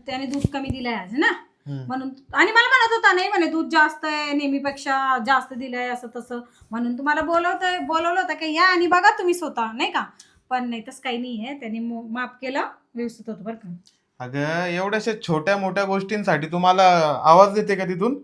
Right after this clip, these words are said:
Speaker 1: हो, नाही, नाही, सॉरी, चुकलं माझं, मला काय माहिती.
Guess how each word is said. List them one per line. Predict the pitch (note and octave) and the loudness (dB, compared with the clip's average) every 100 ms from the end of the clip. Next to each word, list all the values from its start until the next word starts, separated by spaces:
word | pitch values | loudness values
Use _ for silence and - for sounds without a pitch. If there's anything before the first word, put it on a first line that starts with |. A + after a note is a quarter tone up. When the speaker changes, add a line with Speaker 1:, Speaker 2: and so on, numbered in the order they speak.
| - - | -14 -12
Speaker 1:
हो, | A#3 | -6
नाही, | A3+ A#3 | -6 -6
नाही, | A3 | -6
सॉरी, | C4 C4+ D4+ | -4 -2 -4
चुकलं | - C#4+ C#4+ | -8 -4 -2
माझं, | D4 A#3 B3+ E4+ G#4 B3 | 0 -2 -2 -2 -2 -6
मला | A3 A3+ C4+ | -6 -6 -4
काय | C#4 C4+ | -4 -4
माहिती. | B3+ | -6